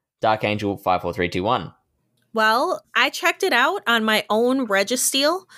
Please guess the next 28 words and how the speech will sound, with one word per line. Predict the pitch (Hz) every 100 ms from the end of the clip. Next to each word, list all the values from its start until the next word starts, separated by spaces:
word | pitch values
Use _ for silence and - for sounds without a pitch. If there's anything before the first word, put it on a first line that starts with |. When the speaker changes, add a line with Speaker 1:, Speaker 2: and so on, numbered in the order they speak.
| - - _
Speaker 2:
So | - 254
when | 214 220
I | 220
go | 214 226 247
to | - 262 240 208 - _ -
just | 233 220
any | - 226 233
Registeel | 214 208 240 - 247 240
in | - 208
my | 190
party, | 175 - 180 185 311 440 _ - - - -
I | 196
can | 196 214
click | 196 - 208 202 -
on | 196 190 180 175 175 - -
an | 180
Elite | 175 175 -
T | - 233
M | 202
from | 247 196 185
my | 240
item | - 185 165 160
bag, | 156 147 - -
an | 196
Elite | 185 180 175 202 262 - _
Charge | - 247 214 202 -
T | - 202
M, | 160 143 196